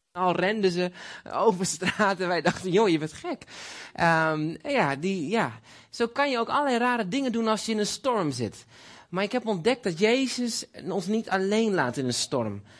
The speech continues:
Maar dat hij juist met ons meewandelt door de storm heen.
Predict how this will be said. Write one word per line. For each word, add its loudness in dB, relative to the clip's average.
Maar 0
dat 2
hij -4
juist 0
met -2
ons -2
meewandelt 0
door 2
de 0
storm 0
heen. -2